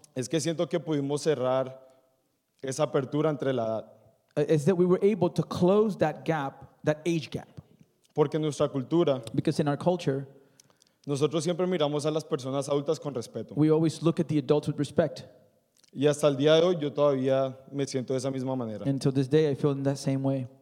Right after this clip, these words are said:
Speaker 1: Este, pero es, es lindo
Speaker 2: But it is beautiful
Speaker 1: poder ver una persona mayor que tú, sea por diez, cinco, veinte,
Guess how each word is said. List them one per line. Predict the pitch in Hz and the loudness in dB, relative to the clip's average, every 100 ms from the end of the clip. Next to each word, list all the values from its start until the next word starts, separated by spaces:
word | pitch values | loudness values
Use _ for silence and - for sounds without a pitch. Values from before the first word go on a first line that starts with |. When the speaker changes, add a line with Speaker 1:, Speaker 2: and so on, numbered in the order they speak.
| _ _ _ _ _ _ | _ _ _ _ _ _
Speaker 1:
Este, | 139 135 151 | -6 0 0
pero | 143 143 131 135 | 2 2 2 4
es, | 139 143 - - | 4 2 -4 -4
es | 147 | -4
lindo | 147 160 175 127 113 110 139 | -2 -2 0 -2 -6 -8 -2
Speaker 2:
But | 135 | 0
it | 139 | 0
is | 135 117 | -4 0
beautiful | 160 160 139 123 117 _ _ _ | 0 0 -2 -8 -10 _ _ _
Speaker 1:
poder | 139 139 | 0 2
ver | 139 151 | 2 0
una | 160 | -2
persona | 160 135 139 147 | -2 -4 -2 -2
mayor | 151 131 135 | -2 -2 -2
que | 147 | -4
tú, | 151 | -4
sea | 127 135 | 0 0
por | 135 131 120 | 0 -6 -4
diez, | 139 151 147 | 0 0 0
cinco, | 143 139 139 127 | -4 -4 0 0
veinte, | 135 131 - 131 | 0 -2 -2 -2